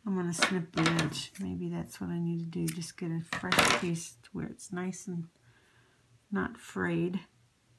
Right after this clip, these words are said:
I'm gonna put it through. And I think it might come up. It's trying to come up through.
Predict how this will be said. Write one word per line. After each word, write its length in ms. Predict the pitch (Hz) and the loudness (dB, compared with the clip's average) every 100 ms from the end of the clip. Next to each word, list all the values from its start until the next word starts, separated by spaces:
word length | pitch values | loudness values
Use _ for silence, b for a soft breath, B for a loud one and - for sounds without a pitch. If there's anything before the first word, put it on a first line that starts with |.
| _ _ _ _ _ _ _ _ b b b b b - | _ _ _ _ _ _ _ _ b b b b b -6
I'm 60 | 196 | -4
gonna 80 | 196 | -4
put 300 | - 202 208 | -4 -4 -2
it 180 | 214 - | -6 -8
through. 480 | 208 190 190 208 - _ _ - _ _ _ _ _ _ _ _ _ - _ _ _ _ _ _ _ _ _ - _ _ - _ _ 120 _ _ 117 _ _ _ - _ _ _ _ _ - _ _ - | -4 -2 0 -2 -4 _ _ -20 _ _ _ _ _ _ _ _ _ -20 _ _ _ _ _ _ _ _ _ -20 _ _ -20 _ _ -20 _ _ -20 _ _ _ -20 _ _ _ _ _ -20 _ _ -4
And 400 | 233 240 247 233 - _ _ _ _ - _ _ - - _ _ _ _ _ - | 0 2 2 -2 -8 _ _ _ _ -20 _ _ -20 -20 _ _ _ _ _ -20
I 40 | 202 - | -16 -4
think 240 | 247 233 | -4 -2
it 100 | 240 | -2
might 340 | 233 233 233 233 | 2 4 2 0
come 240 | - 254 | -6 -4
up. 100 | 240 | -4
It's 240 | 233 226 - | -4 -6 -12
trying 720 | - 269 285 277 277 277 262 | -2 0 2 2 2 2 0
to 100 | 247 | -2
come 320 | 233 - 269 | -6 0 4
up 280 | 269 269 - | 4 2 -4
through. 540 | 254 262 269 277 262 | -2 2 2 2 0